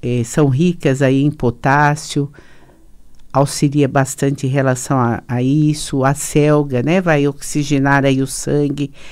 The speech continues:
normalizar a sua digestão também. E o aipo, né? Que combate a depressão,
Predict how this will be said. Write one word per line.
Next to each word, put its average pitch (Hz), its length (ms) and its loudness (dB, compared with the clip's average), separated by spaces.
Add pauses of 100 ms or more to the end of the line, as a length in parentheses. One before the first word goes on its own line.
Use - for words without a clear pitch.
(300)
normalizar 170 840 6
a 143 40 2
sua 143 280 0
digestão 147 720 -2
também. 147 720 2 (680)
E 294 80 8
o 311 140 10
aipo, 233 380 6
né? 180 180 4
Que 202 140 -4
combate 135 500 2
a 143 60 2
depressão, 147 880 0